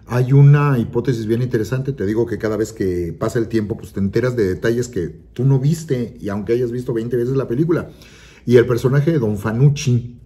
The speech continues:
eh, que es el que empieza a preparar a, a, a Vito Corleone para convertirse en un don, resulta que si tú analizas con cuidado, Don Fanucci, él no es ningún don. Don Fanucci no es ningún mafioso,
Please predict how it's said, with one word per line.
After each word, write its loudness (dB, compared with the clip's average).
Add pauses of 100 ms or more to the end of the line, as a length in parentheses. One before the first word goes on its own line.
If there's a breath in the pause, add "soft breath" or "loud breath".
(120)
eh, -2
que 2
es 0
el 0
que -4
empieza -4
a -10
preparar -2
a, -2
a, -6
a -8
Vito -4
Corleone 0
para -8
convertirse -8
en -6
un 4
don, 2 (560 loud breath)
resulta 2
que 0
si -8
tú 0
analizas 0
con 0
cuidado, 0
Don 0
Fanucci, 0
él 4
no 4
es 2
ningún 4
don. 4 (400)
Don 6
Fanucci 0
no 4
es 0
ningún 2
mafioso, -2